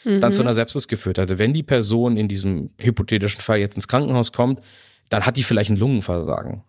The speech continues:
Speaker 2: Und dann gucken sich
Speaker 1: Mhm.
Speaker 2: die, die Ärztinnen und Ärzte das an und sagen, okay, hier ist ein Lungenversagen. Und dann müssen die die erstmal zurückführen, dass das Lungenversagen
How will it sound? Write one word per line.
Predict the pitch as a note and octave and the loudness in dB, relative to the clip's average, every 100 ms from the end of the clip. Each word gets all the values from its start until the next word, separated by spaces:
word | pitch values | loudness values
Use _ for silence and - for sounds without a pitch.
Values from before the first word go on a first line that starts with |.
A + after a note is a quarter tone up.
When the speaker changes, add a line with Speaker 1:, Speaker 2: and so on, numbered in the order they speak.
| _ | _
Speaker 2:
Und | G#2 | -2
dann | G2 | 0
gucken | - - | 0 2
sich | F#2+ A2 | 2 2
Speaker 1:
Mhm. | D#2+ | 0
Speaker 2:
die, | G2 F2 G2+ | 0 0 0
die | G2+ | 0
Ärztinnen | G#2 - - G#2 | 0 0 0 0
und | |
Ärzte | G#2 G2+ - | 0 -2 -2
das | - | -2
an | - A#2+ | 0 0
und | B2 | 0
sagen, | - G#2+ | 0 -2
okay, | G2 - | 0 0
hier | G#2+ G#2+ | 0 0
ist | A2+ | 0
ein | |
Lungenversagen. | A2 D#3 D3+ A2+ G#2 G2+ B2+ - - - - | 0 0 0 0 2 2 0 -4 -14 -14 -2
Und | A2+ | 0
dann | A2 | 2
müssen | B2 B2 C3 | 0 0 0
die | C3 | 0
die | |
erstmal | A2+ - B2+ A2+ - - - | 0 0 0 0 -2 -8 -2
zurückführen, | - A2+ D3+ - - A#2 B2+ | 0 0 -2 -2 0 2 0
dass | A2 - | -2 -2
das | G2 | -2
Lungenversagen | G#2+ C#3 F#3 D#3 - - B2 A2 G#2 A2+ A#2+ | 0 2 0 -2 -6 -2 0 2 0 0 0